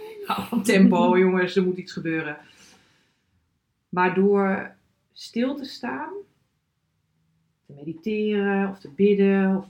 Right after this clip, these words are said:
Speaker 1: mindfulness of wat het dan ook is wat bij jou past. Ja, en dan, ja, ik heb nog nooit, eh, ik heb ook wel eens gehoord dat mensen dan het antwoord krijgen of zo. Dat heb ik nooit ervaren hoor. Ik krijg niet in één keer een concrete stem die iets zegt tegen mij, maar er,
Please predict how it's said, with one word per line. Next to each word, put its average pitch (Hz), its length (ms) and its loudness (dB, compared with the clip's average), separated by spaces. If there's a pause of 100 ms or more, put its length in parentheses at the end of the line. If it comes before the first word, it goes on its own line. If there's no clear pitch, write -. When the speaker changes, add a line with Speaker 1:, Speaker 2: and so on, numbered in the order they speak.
(100)
Speaker 1:
mindfulness 196 760 2
of - 60 -16
wat 196 140 -2
het 226 100 -6
dan 208 140 0
ook 196 100 0
is 190 140 4
wat 180 120 -4
bij 156 140 -6
jou 202 180 -6
past. - 580 -12 (1700)
Ja, 165 360 -10
en 185 80 -4
dan, 202 260 0
ja, 170 240 -8
ik 190 140 0
heb 196 100 -4
nog 180 120 -2
nooit, 196 340 -4
eh, 196 140 0
ik 190 80 -2
heb - 100 -12
ook 151 100 -10
wel - 40 -14
eens 160 100 -16
gehoord 165 180 -10
dat 156 100 -12
mensen 156 240 -16
dan 156 200 -16
het 160 160 -18
antwoord 151 380 -14
krijgen 160 340 -16
of - 60 -20
zo. 147 60 -20
Dat 151 100 -14
heb 185 80 -4
ik 196 60 2
nooit 170 200 -4
ervaren 135 380 -16
hoor. 165 140 -12
Ik 170 80 -12
krijg 156 160 -18
niet 185 140 -4
in 175 80 -10
één 170 200 -10
keer 165 280 -14
een - 80 -12 (160)
concrete 165 560 -6
stem 170 300 -4
die 165 140 -6
iets 165 180 -12
zegt 190 240 -8
tegen 165 260 -10
mij, 160 160 -4
maar 175 160 -4
er, 190 180 -4